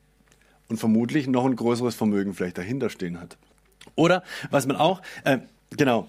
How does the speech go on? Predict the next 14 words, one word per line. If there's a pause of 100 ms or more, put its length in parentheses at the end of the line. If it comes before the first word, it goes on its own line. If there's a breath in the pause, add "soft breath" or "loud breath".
(120)
ich
glaube
nämlich
auch
nicht,
dass
Geld
den
Charakter
verdirbt. (920 loud breath)
Ich
glaube
eher,
Geld